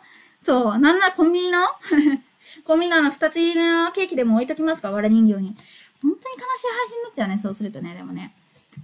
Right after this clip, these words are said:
そう。ちょっとし、お、うん。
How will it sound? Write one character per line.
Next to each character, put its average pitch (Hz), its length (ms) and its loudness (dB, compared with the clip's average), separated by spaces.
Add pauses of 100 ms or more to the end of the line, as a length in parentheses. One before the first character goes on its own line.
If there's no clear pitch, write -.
そ 208 80 -8
う。 180 180 -8 (840)
ち - 100 -14
ょ - 20 -10
っ - 40 -16
と 220 120 0
し、 - 160 -12
お、 233 200 -2 (300)
う 214 40 0
ん。 190 400 -2